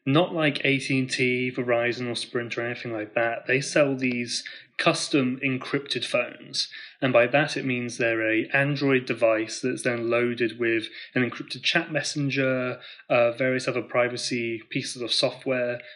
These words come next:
But they also physically sometimes have the G P S removed, the camera taken out,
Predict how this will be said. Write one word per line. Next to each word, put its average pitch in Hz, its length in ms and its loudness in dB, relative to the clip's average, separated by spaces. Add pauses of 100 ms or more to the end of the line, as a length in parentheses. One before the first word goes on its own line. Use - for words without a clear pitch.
(100)
But 127 100 -4
they 127 100 4
also 135 260 0
physically 156 600 2
sometimes 120 600 -4
have 117 200 -6
the 113 80 -6
G 127 180 0
P - 180 -2
S 131 200 -2
removed, 135 460 0 (500)
the - 60 -6
camera 123 400 0
taken 123 380 -2
out, 117 280 -2